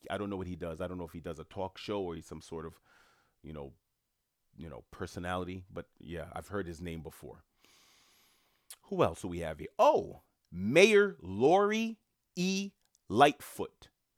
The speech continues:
Chicago's mayor. Now, I know that the Chicago mayor has taken some very strong stances, and she laid off cops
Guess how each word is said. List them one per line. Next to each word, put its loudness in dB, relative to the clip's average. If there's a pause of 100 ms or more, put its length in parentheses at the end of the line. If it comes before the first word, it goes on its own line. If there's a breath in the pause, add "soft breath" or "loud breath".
(120)
Chicago's 4
mayor. -8 (280 soft breath)
Now, 6
I 6
know 2
that 0
the 0
Chicago 2
mayor 2
has -6
taken -6
some -6
very -2
strong -6
stances, -8
and -10
she -4
laid 2
off -2 (160)
cops 4